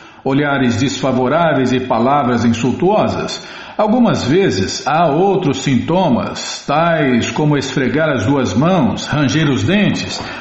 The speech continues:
apertar os lábios, mexer as sobrancelhas, arranhar os braços,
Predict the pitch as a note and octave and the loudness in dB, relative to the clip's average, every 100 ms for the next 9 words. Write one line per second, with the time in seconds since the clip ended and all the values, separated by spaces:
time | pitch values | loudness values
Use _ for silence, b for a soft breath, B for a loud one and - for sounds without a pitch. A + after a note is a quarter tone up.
0 | B - C3+ - D#3+ D#3 B2+ G#2+ F3+ G3+ | B -4 -4 -2 0 0 0 2 2 2
1 | C3 E3+ - - D3 F3+ - A3+ G3 - | 0 -2 -4 0 2 2 2 0 0 2
2 | E3 C#3+ A#2 - A3+ D#3+ F#2+ C#2 - B | 2 2 0 0 0 2 -2 -4 -8 B
3 | B B F#3+ F#3+ F3 G3+ G3+ D#3 G2+ E3 | B B 0 2 4 4 2 2 0 0
4 | G#3 D#3+ - G3+ - - | 2 0 -2 -6 -8 -12